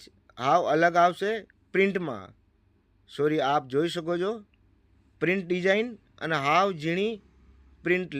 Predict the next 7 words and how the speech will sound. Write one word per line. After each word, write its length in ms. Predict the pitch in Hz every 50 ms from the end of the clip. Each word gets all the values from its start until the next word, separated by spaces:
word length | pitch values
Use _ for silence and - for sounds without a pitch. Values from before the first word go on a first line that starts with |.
| 131 - _ _ 110
બાંધણીની. 640 | 127 131 139 143 147 156 160 165 170 165 151 120 90 - _ _ _ _ _ _ _ _ _ _ _ _ _ _ _ _ _ _ _ _ _ _
એની 300 | - 123 143 156 180 170 -
પ્રાઇસ 280 | 185 185 190 185 160
પણ 300 | 160 196 208 226 254 214 - _ _ _ _ _ _ _ _ _ _ _ _ -
પાંચસો 320 | 135 151 156 151 - 175 160
પચાસ 440 | - 156 147 - 160 165 180 160 -
છે. 140 | 190 202